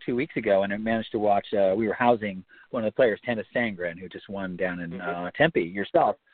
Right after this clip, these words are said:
Speaker 1: So we went to watch
Speaker 2: Yes.
Speaker 1: the match against Mike Lowe, and, uh, they ended up going seven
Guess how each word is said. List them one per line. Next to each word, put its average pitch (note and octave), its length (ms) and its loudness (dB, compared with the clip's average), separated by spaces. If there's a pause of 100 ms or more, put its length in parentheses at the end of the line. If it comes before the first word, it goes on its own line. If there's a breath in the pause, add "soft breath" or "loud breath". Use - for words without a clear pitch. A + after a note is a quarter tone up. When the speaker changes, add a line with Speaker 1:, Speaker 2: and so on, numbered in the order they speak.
(180 soft breath)
Speaker 1:
So E3+ 60 -2
we E3+ 60 0
went E3+ 200 -4
to D#3 80 -8
watch C#3 220 -4
Speaker 2:
Yes. C3+ 120 4
Speaker 1:
the A2 40 -4
match B2+ 280 -10
against A#2 340 -16
Mike A#2+ 220 -14 (160)
Lowe, A#2+ 320 -4
and, G2+ 300 -12
uh, G2+ 460 -6 (680 soft breath)
they D#3+ 80 0
ended D#3 140 -2
up - 20 -20
going D3 240 0
seven D3+ 240 2